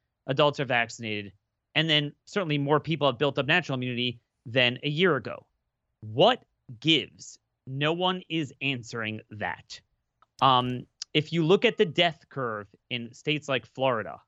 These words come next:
and Arkansas and Oregon, anywhere in the South, it's boom, straight up, worse than it's ever been. You look at the U K, they have a lot of cases,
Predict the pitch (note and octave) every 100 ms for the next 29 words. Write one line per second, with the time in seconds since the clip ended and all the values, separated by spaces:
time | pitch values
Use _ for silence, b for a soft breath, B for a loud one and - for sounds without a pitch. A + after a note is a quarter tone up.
0 | _ _ _ _ _ _ - A2+ G#2+ G#2+
1 | G2 - _ _ _ - D3 C#3 A#2+ A2
2 | E2 - - A2 - E3 C#3+ G#2 G2 F2
3 | C3+ C3+ C3 A2+ C#3+ A#2 G2+ - _ G#3
4 | E3+ G#2+ E2+ _ _ _ - - D#3+ D#3+
5 | B2 - - _ _ - C#3 F3+ D#3+ C#3+
6 | C#3+ A2+ G#2+ G#2 D2+ _ _ _ _ _
7 | _ B2+ D3+ F#3 F3+ D3+ D3+ D3 A#3 C4
8 | C#3+ A#2+ C3 _ _ _ _ _ _ _
9 | _ - F3+ E3 E3+ F3 D3 G3 A3 A3+
10 | A#3+ A3 -